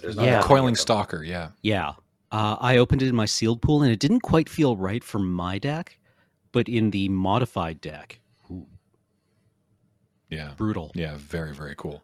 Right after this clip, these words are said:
Speaker 1: I lost a, I've played only one sealed so far.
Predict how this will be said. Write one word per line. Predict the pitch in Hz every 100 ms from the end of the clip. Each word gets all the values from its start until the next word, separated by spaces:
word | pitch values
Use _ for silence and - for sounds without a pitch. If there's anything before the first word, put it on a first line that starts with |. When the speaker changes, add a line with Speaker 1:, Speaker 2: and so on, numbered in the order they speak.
| -
Speaker 1:
I | 113
lost | 117 117 -
a, | 113 101 101 -
I've | 104
played | 175 113
only | 123
one | 107 110 110
sealed | 110 104 95 -
so | 90
far. | - 85 73 98